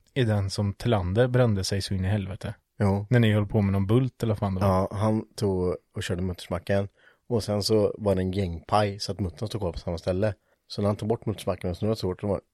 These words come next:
Speaker 2: den var glödande, så bara, "Åh, fan, ta skiten." <laughs> Ah!
Speaker 1: Shoutout till Tillander.
Speaker 2: Ja, du skadar dig alldeles för ofta.
Speaker 1: <laughs> Ja, det gör det.
Speaker 2: Ja.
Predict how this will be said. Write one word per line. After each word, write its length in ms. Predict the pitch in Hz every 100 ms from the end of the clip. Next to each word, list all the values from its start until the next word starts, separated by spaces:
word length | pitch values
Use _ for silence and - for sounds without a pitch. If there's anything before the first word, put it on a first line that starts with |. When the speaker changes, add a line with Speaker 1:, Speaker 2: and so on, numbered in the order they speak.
| -
Speaker 2:
den 120 | 98
var 60 |
glödande, 400 | 87 98 82 110
så 60 | 107
bara, 200 | 92 -
"Åh, 40 | 131
fan, 200 | - -
ta 180 | 147
skiten." 220 | 208 - -
<laughs> 760 | - - 392 - - - - - - - - - 240 -
Ah! 340 | - 277 269 247 - - - - - - - 202 - - - -
Speaker 1:
Shoutout 560 | - 120 95 110 104 -
till 240 | 113 98
Tillander. 400 | - 104 95 98 117
Speaker 2:
Ja, 200 | 110 - _
du 120 | 107
skadar 300 | 104 110 95
dig 100 | 92
alldeles 280 | - 101 90
för 80 | 101
ofta. 220 | 90 - - -
Speaker 1:
<laughs> 200 | - -
Ja, 120 | 131
det 80 | 110
gör 140 | 107 107
det. 80 | 117
Speaker 2:
Ja. 200 | 107